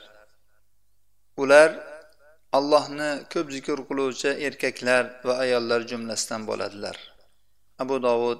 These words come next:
Nasoiy, Ibn Moja, Ibn Hibbon va Hokim rivoyatlari. Hokim bu hadisni Buxoriy va Muslim shartiga ko'ra sahih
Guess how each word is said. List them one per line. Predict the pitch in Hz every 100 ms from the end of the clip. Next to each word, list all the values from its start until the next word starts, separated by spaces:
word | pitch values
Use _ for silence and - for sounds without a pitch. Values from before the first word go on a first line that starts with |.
| -
Nasoiy, | 127 - 120 117 113 113
Ibn | 120 117
Moja, | 110 107 113 113
Ibn | 113 117
Hibbon | 113 110 110 110
va | 110
Hokim | 127 117 - 113
rivoyatlari. | 110 107 101 117 113 131 - - - - - -
Hokim | - 123 123 151 156
bu | 139
hadisni | 127 120 120 - 120 117 120 - -
Buxoriy | - - 123 120
va |
Muslim | 117 113 117
shartiga | 113 117 131 120
ko'ra | 120 113
sahih | - 113 120